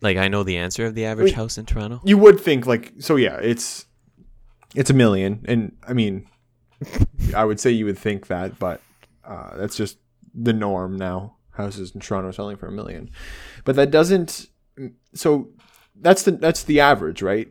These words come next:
Speaker 2: So the average means that everything sells for that because this one house here sold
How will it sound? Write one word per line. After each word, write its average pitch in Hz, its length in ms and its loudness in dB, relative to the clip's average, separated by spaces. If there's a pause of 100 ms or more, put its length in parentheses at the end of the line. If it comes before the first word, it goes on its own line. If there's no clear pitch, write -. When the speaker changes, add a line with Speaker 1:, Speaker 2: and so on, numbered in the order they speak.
Speaker 2:
So - 160 -4
the 143 100 4
average 151 380 -2
means 120 260 0
that 107 140 0
everything 160 400 2
sells 76 260 -2
for - 160 -8
that 98 400 -6
because 104 320 -2
this 107 240 -6
one 131 220 -4
house 104 320 -4
here 117 580 -2
sold 101 600 2